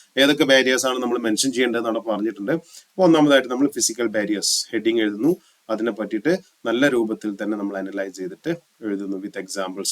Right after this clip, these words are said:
കാര്യങ്ങളൊക്കെ ഉൾപ്പെടുത്തിയിട്ടായിരിക്കും ഇതുണ്ടാവുക. നമ്മൾ ആ രൂപത്തിലാണ് ചെയ്തിട്ടുള്ളത്.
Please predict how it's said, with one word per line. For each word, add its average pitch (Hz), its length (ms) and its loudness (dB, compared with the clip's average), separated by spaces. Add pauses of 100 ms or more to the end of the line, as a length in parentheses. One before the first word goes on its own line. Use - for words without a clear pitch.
കാര്യങ്ങളൊക്കെ 92 460 -6
ഉൾപ്പെടുത്തിയിട്ടായിരിക്കും 95 800 -8
ഇതുണ്ടാവുക. 139 440 0
നമ്മൾ 104 160 -8
ആ 104 140 -6
രൂപത്തിലാണ് 110 460 -6
ചെയ്തിട്ടുള്ളത്. 107 420 0